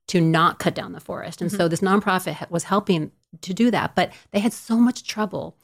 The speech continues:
Speaker 1: describing to donors and to the world what this place looked like, who these people were, the fact that the investment money was going to schools and teleclinics
Speaker 2: Mm-hmm.
Speaker 1: and just amazing community services.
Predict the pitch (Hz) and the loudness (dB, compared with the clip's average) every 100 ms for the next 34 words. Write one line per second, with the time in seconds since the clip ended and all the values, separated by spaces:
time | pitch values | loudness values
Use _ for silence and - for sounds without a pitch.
0 | _ _ _ - - - 180 170 175 202 | _ _ _ -8 -6 -4 0 2 4 4
1 | 156 - - - - - 180 190 170 92 | 2 -4 -12 -10 -6 2 6 6 6 2
2 | - 165 - 175 165 175 185 165 147 _ | -10 -14 -8 -6 0 2 4 2 -2 _
3 | _ _ _ _ 170 175 175 - _ _ | _ _ _ _ -4 0 0 -2 _ _
4 | _ _ _ 180 - - 139 - 160 202 | _ _ _ -2 -2 -8 -10 -8 -6 -2
5 | 240 233 226 - _ - 185 156 147 - | 0 0 -2 -8 _ 0 2 2 -4 -12
6 | 135 127 139 180 226 226 220 220 - _ | -12 -10 -8 0 2 4 2 -2 -12 _
7 | - 160 - 165 - 160 147 - _ 160 | -4 -2 0 -2 -2 -2 -2 -4 _ 2
8 | 156 165 180 196 175 165 151 147 147 143 | 2 2 0 2 0 2 0 2 -2 -6
9 | - 156 151 156 156 135 - - 196 196 | -4 -4 -2 -6 -10 -18 -14 -4 -2 0
10 | 190 190 - 131 139 _ _ _ - 175 | 0 0 -4 -10 -10 _ _ _ -4 -2
11 | 185 190 - 190 180 - - 220 185 143 | 0 -2 0 0 0 -2 -6 -4 -4 -2
12 | 143 143 - 170 165 175 190 190 180 170 | 0 0 0 2 4 6 6 6 6 2
13 | - _ _ - 165 180 190 180 165 156 | -8 _ _ -4 2 6 6 4 2 0
14 | _ _ _ - 247 277 269 - - - | _ _ _ -4 -2 0 0 -4 -8 -10